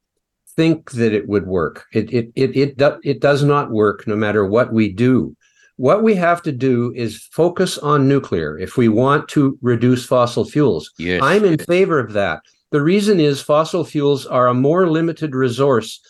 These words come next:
Speaker 1: than nuclear fuels are. There's enough nuclear fuel in this earth, especially if we go into the fast reactors like Russia is building now. They're the leader in this,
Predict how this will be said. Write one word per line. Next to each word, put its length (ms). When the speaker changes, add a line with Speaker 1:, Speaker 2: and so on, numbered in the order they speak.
Speaker 1:
than 220
nuclear 380
fuels 400
are. 340
There's 180
enough 400
nuclear 540
fuel 540
in 200
this 280
earth, 400
especially 500
if 120
we 80
go 280
into 440
the 320
fast 520
reactors 640
like 240
Russia 320
is 200
building 400
now. 220
They're 160
the 120
leader 400
in 160
this, 360